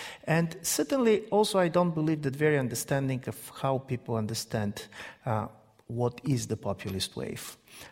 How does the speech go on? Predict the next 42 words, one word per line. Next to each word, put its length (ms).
We 160
managed 640
to 100
basically 680
reduce 720
the 100
fear 220
of 140
populism 680
to 120
the 160
rise 360
of 80
a 40
certain 440
parties. 680
But 160
if 120
you 60
see 560
the 140
agenda 420
of 120
some 180
of 140
these 160
parties, 520
you 120
can 180
see 220
that 260
we 140
have 220
the 240
emergence 500
of 80
a 60
new 140
consensus 680
on 120
many 280
issues, 400